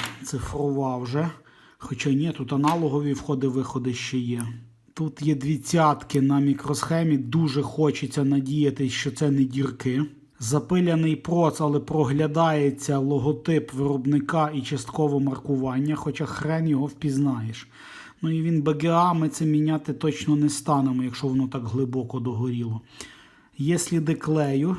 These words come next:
шлейфи були клеєні. Вигоріло і тут. Біля H D M I спалений транзистор.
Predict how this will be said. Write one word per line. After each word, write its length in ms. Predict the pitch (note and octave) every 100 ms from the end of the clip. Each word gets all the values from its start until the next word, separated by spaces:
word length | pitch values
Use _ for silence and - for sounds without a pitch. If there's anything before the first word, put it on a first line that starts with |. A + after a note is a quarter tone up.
| - -
шлейфи 420 | - D3 B2 E3+
були 280 | D3+ D#3+ D3+
клеєні. 640 | D#3 D3 C3+ A#2+ A#2 A2+ A#2
Вигоріло 640 | B2 E3 D3+ E3+ D#3+ E3
і 120 | F3
тут. 420 | D3 - C3+ - - - _ _ - - - - -
Біля 380 | D3+ E3 C3+ D3+
H 60 |
D 260 | C3+ D3+ D#3
M 140 | D#3+
I 300 | D#3 C#3+ C3
спалений 640 | A2+ - D#3 C#3+ C3+ C3 B2+
транзистор. 800 | C3 C3+ C3 B2+ A#2 - D#3+